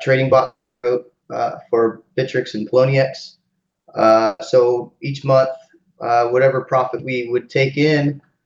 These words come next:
uh, that would be distributed back to the people that would,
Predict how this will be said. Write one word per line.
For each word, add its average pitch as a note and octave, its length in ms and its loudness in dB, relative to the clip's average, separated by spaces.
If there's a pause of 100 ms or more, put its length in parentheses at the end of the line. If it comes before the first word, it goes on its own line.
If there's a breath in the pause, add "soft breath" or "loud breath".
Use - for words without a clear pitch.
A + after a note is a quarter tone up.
(240)
uh, B2+ 340 4
that C3+ 200 2
would C3+ 100 -2
be C3+ 80 -4
distributed B2+ 460 -6
back B2 300 0
to B2 380 -2 (520)
the A#2 460 0
people B2 260 -2
that A2+ 140 0
would, A#2 180 -4